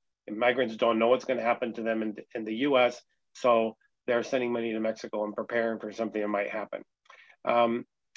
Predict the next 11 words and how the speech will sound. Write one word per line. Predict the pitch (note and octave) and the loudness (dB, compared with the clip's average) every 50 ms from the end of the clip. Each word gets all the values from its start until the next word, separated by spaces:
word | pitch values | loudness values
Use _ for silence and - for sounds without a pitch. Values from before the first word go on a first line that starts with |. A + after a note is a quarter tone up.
| - _ _ _ _ _ _ - - _ | -20 _ _ _ _ _ _ -20 -20 _
the, | A#2 C#3+ C#3 C#3 C#3 C3+ B2+ - _ | 0 2 4 4 2 2 -2 -6 _
he | - - - C#3 | -10 0 4 6
also | C3+ C#3+ C#3 - D#3 | 6 6 6 4 0
talked | D3+ - B2+ C#3 C3+ - D3 | 0 2 2 2 4 2 2
about | A#2+ C3+ C3 B2+ A#2+ B2+ B2 - - _ _ _ _ _ _ _ - | 4 6 8 8 8 6 6 2 -4 _ _ _ _ _ _ _ 2
that | A#2+ C#3 B2+ C3+ C3+ | 6 6 6 6 4
magnet, | C3 B2 B2+ B2+ B2+ C3+ D#3 C#3+ C#3 B2 A2 G#2+ G#2 - - B2+ | 2 4 6 6 8 8 6 6 4 4 4 2 0 -2 -8 -6
el | - A#2+ A2+ | -4 -2 0
imán, | A2+ A2+ A2+ A#2 B2+ C#3 C3 A#2+ G#2 G#2 | 0 2 4 6 8 8 8 6 4 0
the | A#2 | 0
magnet | A2 A2+ A2+ A#2+ B2 C3 C#3 C#3 C#3 C3 A2+ A2+ - - - | 0 0 4 6 6 6 6 6 4 2 2 0 -2 -8 -16